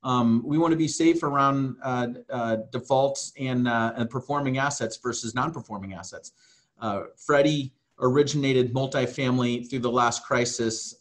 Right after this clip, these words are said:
Um, uh, you know, Hume defaults were less than fifty basis points. I mean, that's incredible when you think about conduit defaults, which were north, nor-, well north of ten percent during the last crisis. And I think we're seeing the same thing this time,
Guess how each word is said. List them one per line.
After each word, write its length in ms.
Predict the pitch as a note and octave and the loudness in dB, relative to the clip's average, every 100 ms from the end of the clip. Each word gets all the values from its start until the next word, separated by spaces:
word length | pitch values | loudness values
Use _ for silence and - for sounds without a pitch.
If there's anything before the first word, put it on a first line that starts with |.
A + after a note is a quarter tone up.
| B2+ | -4
Um, 600 | A2+ A2 G#2 G2+ G2+ G2+ _ - _ - | -2 0 2 0 0 -4 _ -20 _ -12
uh, 540 | B2 G#2+ G2 F#2+ F2+ - - _ | -6 -6 -6 -8 -8 -10 -16 _
you 120 | D3 | -10
know, 240 | A#2 F#2+ - | -8 -8 -10
Hume 320 | - E3 D#3+ | -2 2 4
defaults 760 | C#3+ - D#3+ C#3+ B2+ - - _ _ _ - | 2 0 0 2 0 -6 -10 _ _ _ -6
were 460 | C3 B2+ B2+ B2+ B2+ | 2 4 6 4 2
less 300 | C3+ C#3 - | 0 0 0
than 160 | C3 | -2
fifty 240 | B2 D#3 B2+ | -2 -2 2
basis 280 | D3 D#3+ A2+ | 2 0 -4
points. 500 | A2 - - - - _ _ _ - | -10 -12 -12 -16 -18 _ _ _ -4
I 40 | |
mean, 280 | B2+ B2+ B2 A#2+ | 0 0 0 -4
that's 200 | D3+ D#3+ | -4 -4
incredible 720 | C3 - F#3+ D#3 B2 A#2 A#2+ | -4 0 2 2 0 -2 -2
when 100 | C3 | -2
you 120 | B2+ | -2
think 240 | C#3 C3 | -4 -4
about 480 | C3+ B2 A#2 A2+ - | -2 2 2 2 -4
conduit 500 | - D#3+ F3 D3 A#2 | -4 -2 0 0 0
defaults, 580 | A#2 - A2+ A2 A2 - | -4 -2 0 0 0 -4
which 220 | A#2 - | -6 -4
were 80 | C3 | -2
north, 260 | B2+ C3 C3 | 0 0 -2
nor-, 360 | B2+ C3+ C#3 | -2 -2 0
well 240 | C3+ D3 C#3+ | 2 4 4
north 260 | C3+ B2+ | 0 -2
of 100 | A#2+ | -4
ten 200 | - B2 | -6 -6
percent 400 | - G#2+ C#3+ A#2 | -6 -8 -6 -4
during 160 | A#2 A2+ | -2 -2
the 80 | A2+ | -2
last 280 | G#2+ A2 | -2 -4
crisis. 420 | - C#3 C#3 G2 - _ _ _ E3+ | -2 -2 -2 -10 -16 _ _ _ -4
And 100 | E3 | -2
I 20 | |
think 180 | F3+ F#3 | 2 2
we're 80 | F3 | 2
seeing 200 | G3 F#3 | 2 0
the 80 | |
same 240 | E3 F#3 E3+ | 0 0 0
thing 180 | F3 D#3 | 0 0
this 200 | F3 - | -2 -4
time, 280 | E2+ D#2+ | -8 -10